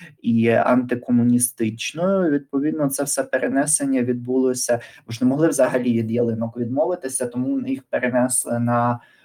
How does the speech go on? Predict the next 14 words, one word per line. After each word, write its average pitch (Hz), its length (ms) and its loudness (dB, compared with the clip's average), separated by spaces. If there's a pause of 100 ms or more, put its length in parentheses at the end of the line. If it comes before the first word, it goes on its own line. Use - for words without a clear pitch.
(1000)
м, 117 400 0
на 123 180 2
цей, 113 300 -2
перенесли 135 720 0
на 120 380 2
день, 120 340 0
е, 123 80 0 (260)
ну, 120 240 0 (220)
на 120 220 2
Новий 123 340 2
рік. 113 340 -10 (580)
Е, 240 40 -18 (240)
ну. - 140 -20 (1500)
От. - 140 -10